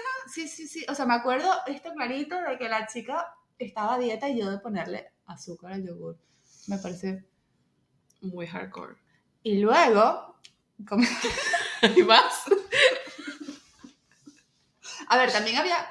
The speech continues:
Speaker 1: Bueno, cerrando este, este, esta historia, que continúa con esta chica, le, le, le hice varias maldades.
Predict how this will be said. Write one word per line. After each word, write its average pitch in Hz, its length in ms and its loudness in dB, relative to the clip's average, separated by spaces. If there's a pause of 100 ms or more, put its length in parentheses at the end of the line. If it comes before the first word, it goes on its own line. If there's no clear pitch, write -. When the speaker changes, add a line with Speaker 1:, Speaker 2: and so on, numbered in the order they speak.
(160)
Speaker 1:
Bueno, 214 440 0 (160)
cerrando 226 540 2
este, 240 500 -6
este, 220 340 -8
esta 214 280 -6
historia, 220 600 -6 (100)
que 180 160 -12
continúa 165 760 -6
con 196 140 -4
esta 196 240 -8
chica, 220 500 -4
le, 170 400 -8
le, 87 340 -10
le 156 160 -8
hice 160 180 -8
varias 190 240 -2
maldades. 175 480 -8